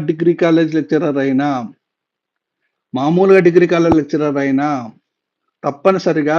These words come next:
సెట్ కానీ నెట్ కానీ పాస్ అయి ఉండాలి. పీజీ సెకండ్ ఇయర్లో ఉన్నటువంటి వాళ్ళు, పీజీ ఫోర్త్ సెమిస్టర్లో ఉన్నటువంటి వాళ్ళు కూడా రాసుకోవచ్చు. అంటే పీజీ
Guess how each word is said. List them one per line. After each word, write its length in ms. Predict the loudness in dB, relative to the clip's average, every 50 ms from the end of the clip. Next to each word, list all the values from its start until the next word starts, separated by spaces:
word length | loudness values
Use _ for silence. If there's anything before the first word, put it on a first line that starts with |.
| -2 -2 -4
సెట్ 260 | -6 -6 -4 -4 -4 -2 -2
కానీ 260 | -2 -2 -2 -2 -2 -2 -2 -4
నెట్ 220 | -4 -4 -4 -6 -4 -4
కానీ 220 | -6 -6 -4 -4 -4 -6 -6 -8
పాస్ 280 | -8 -8 -8 -6 -2 0 2
అయి 100 | 2 2 0 -4 _ _ _ _ _ _ _ _ _ -6
ఉండాలి. 680 | -4 -2 -2 -2 -4 -6 -6 -6 -4 -2 -2 0 0 0 -2 -4 -8 -12 -20 -20 _ _ _ _ _ _ _ _ _ _ _ _ _ _ _ _ _ _ _ _ _ _ _ _ 0
పీజీ 340 | 0 0 0 0 2 2 0 2 2 0
సెకండ్ 340 | 2 2 2 2 6 8 8 8
ఇయర్లో 320 | 8 6 6 4 4 4 2 2
ఉన్నటువంటి 440 | 2 0 0 0 0 0 0 0 0 0 -2
వాళ్ళు, 240 | -2 -2 -2 -2 -2 -2 0
పీజీ 280 | 0 0 2 2 0 -2 -2 0
ఫోర్త్ 280 | 0 0 0 0 -2 -2
సెమిస్టర్లో 480 | -2 -2 -2 -2 -2 -2 0 2 2 2 2
ఉన్నటువంటి 440 | 2 2 0 0 -2 -2 0 0 0 0
వాళ్ళు 180 | -2 -2 -2 -2 -2
కూడా 120 | 0 0 -2 -2 -4
రాసుకోవచ్చు. 680 | -6 -8 -10 -12 -12 -12 -10 -10 -12 -14 _ -8 -6 -4 -4 -4 -6 -8 -12 _ _ _ -8 -2
అంటే 140 | 0 2 2 2 0 0 0
పీజీ 240 | 0 0 2 2